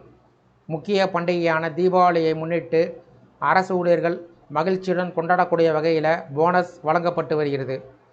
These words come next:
மத்திய அரசில் வேலை செய்யக்கூடிய குரூப் சி மற்றும் நான்கெசட்டட் குரூப் பி ஊழியர்களுக்கு அவர்களுடைய முப்பது நாட்கள் சம்பளத் தொகை என்பது போனஸாக வழங்கப்படும் என்று அரசு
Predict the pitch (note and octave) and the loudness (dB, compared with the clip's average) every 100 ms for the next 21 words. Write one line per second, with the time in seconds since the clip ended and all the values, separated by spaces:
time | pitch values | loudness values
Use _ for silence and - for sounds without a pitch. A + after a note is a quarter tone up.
0 | _ _ _ _ C#3+ F3 E3+ G#3 F#3+ F3+ | _ _ _ _ -2 -2 0 2 2 0
1 | F#3 F#3 G3 D3+ F3+ F#3+ F3 F3 F3 F3 | -2 -4 -2 0 2 2 -2 -2 -2 -2
2 | D#3+ D#3 E3+ E3+ D3 E3+ G3 F3 F#3 F#3 | -2 0 0 -2 -6 0 0 0 0 2
3 | F3+ - E3+ F3 - - _ _ - D3 | 0 0 -2 -2 -8 -18 _ _ -4 0
4 | E3+ F#3+ F3 F3+ E3+ E3+ - - _ _ | 0 2 -2 -2 -2 -2 -4 -20 _ _
5 | - F3 G3+ E3+ F#3 F#3+ F3+ F3+ F3+ E3 | -4 0 0 2 2 2 0 2 2 2
6 | E3 E3 D#3+ F3+ - - _ _ _ _ | -2 0 -2 -2 -8 -20 _ _ _ _
7 | - D#3 F#3 F3+ E3+ D#3+ E3+ E3+ D#3+ D#3+ | 0 2 4 2 2 2 0 -2 -8 0
8 | G3+ G3 F3+ F3 - F3 F#3 E3 E3+ F#3 | 0 2 2 0 0 0 -2 -4 0 2
9 | F#3 F3 E3+ E3+ E3 D3+ D#3+ F3+ - D3+ | 2 2 0 0 -2 0 0 -2 -8 0
10 | E3+ F#3 F#3 D#3+ D#3+ D#3+ - - - _ | 2 2 2 0 2 0 -2 -18 -20 _
11 | _ C#3 D#3 F#3+ F#3+ F3 F3+ E3+ D3+ D#3+ | _ 2 2 4 2 0 -2 -4 0 0
12 | E3+ - - _ - D3+ F#3 F#3 | 0 -4 -20 _ 0 2 2 -2